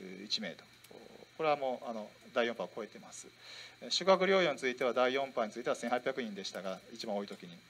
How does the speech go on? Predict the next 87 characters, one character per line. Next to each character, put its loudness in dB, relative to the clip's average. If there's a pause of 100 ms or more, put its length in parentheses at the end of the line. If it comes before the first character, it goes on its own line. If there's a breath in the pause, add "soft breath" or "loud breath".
今 0
は 2
も -4
う -12
三 0
千 -2
三 0
百 -6
七 -4
十 -6
七 -4
人 -6 (460)
で -18
す。 -20 (320 loud breath)
ま 4
あ、 4
こ 0
の 2
宿 -2
泊 8
療 10
養 10
に 4
つ 0
い 2
て 6
は 6
施 0
設 0
自 -6
体 6
も 0
か 2
な 8
り 4
増 -2
や 2
し -6
て -8
き -10
て -8
ま -6
す -12
の -12
で、 -8 (280 loud breath)
ま 2
あ、 -2
そ -8
こ -2
に -2
入 4
れ 4
る 0
方 2
が 0
増 -2
え -4
て -14
き -12
て -10
い -4
る -12
と -16
い -2
う -2
傾 -2
向 -8
も -10
あ -16
り -20
ま -14
す。 -16 (460 loud breath)
で、 2
自 -4
宅 6
療 8
養 8
に -8
つ -10
き -4
ま 2
し -6
て 0
も、 4 (220)
あ -6
の、 -2
一、 -8